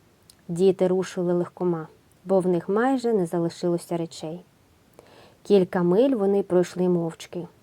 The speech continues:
пригнічені незвичайністю обставин. І тільки Тотошка щось тихенько бурчав собі.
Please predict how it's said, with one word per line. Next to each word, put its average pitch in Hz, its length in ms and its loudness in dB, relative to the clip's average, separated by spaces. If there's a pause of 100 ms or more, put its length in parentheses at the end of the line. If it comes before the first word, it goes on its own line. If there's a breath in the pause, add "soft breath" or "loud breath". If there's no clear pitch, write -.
пригнічені 180 800 0
незвичайністю 175 880 0
обставин. 170 560 -8 (760 loud breath)
І 196 120 4
тільки 180 380 0
Тотошка 254 840 -2
щось 180 380 -2
тихенько 240 580 -2
бурчав 170 480 -4
собі. 165 380 -8